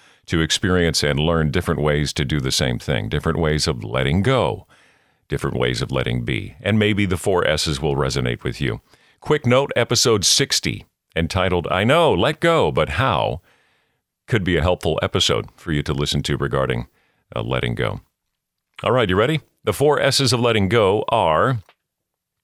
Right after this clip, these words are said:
see it, say it, sense it,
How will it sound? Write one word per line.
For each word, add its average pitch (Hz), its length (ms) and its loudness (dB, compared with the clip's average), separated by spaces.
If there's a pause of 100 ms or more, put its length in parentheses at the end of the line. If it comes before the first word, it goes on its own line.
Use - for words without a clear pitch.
(200)
see 120 340 2
it, - 320 -4
say - 380 2
it, 82 240 -2 (260)
sense - 480 2
it, - 240 -2